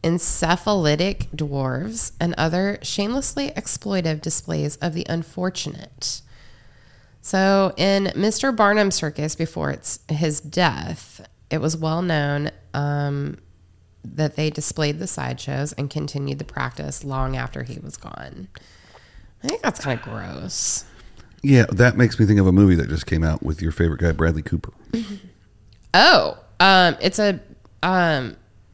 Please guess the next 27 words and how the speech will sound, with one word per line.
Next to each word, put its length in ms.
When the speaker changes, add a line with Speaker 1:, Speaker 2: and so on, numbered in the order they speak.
Speaker 1:
it's 140
a 60
Del 200
Toro 380
movie. 520
Speaker 2:
Yeah, 200
it's 120
really 140
Speaker 1:
And 80
Speaker 2:
good. 80
Speaker 1:
it's 160
Nightmare 440
Alley. 300
It's 200
incredible. 880
Speaker 2:
Yeah, 180
did 140
you 60
watch 160
it? 120
Speaker 1:
Yes. 440
Speaker 2:
Does, 280
so 100
Speaker 1:
First 240
of 60
all, 60
I 160